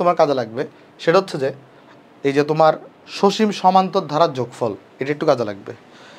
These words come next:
দেখো কিসের যোগফল? সসীম সমান্তর ধারার যোগফল, কেমন? তাহলে চলো আমি এখানে দেখাই, এগুলো তোমরা নাইন টেনে পড়ে আসছো সবগুলা, অসীম ধারা, সসীম ধারা। তাহলে একটু দেখাই দিই এখানে,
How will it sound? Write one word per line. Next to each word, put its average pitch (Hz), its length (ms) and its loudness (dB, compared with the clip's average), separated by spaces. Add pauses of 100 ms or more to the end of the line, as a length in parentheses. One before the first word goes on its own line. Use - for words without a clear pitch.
(240)
দেখো 110 160 -6 (120)
কিসের 151 300 -6
যোগফল? 175 320 2 (500)
সসীম 170 360 0 (100)
সমান্তর 165 420 2
ধারার 175 240 4
যোগফল, 110 320 -8 (360)
কেমন? 165 180 0 (840)
তাহলে 123 220 -4
চলো 135 140 2
আমি 131 100 -4
এখানে 135 220 -2
দেখাই, 135 180 2
এগুলো 175 200 2
তোমরা 196 180 2
নাইন 156 140 4
টেনে 139 220 -2
পড়ে 151 160 4
আসছো 165 240 -4
সবগুলা, 135 320 -2 (460)
অসীম 156 200 -4 (100)
ধারা, 143 140 6 (100)
সসীম 147 340 -8
ধারা। 127 180 0 (800)
তাহলে 127 200 -2
একটু 127 180 -12
দেখাই 131 220 4
দিই 143 100 -2
এখানে, 143 180 -2